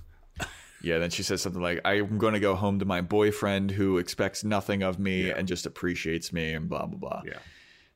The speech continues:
Speaker 2: And then, yeah, that's when they all kinda, like, dissipate
Speaker 1: Yeah.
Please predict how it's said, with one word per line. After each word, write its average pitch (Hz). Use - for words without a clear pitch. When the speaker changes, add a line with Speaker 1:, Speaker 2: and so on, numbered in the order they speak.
Speaker 2:
And 82
then, 85
yeah, 90
that's 85
when 85
they 78
all 78
kinda, 73
like, 73
dissipate 78
Speaker 1:
Yeah. 73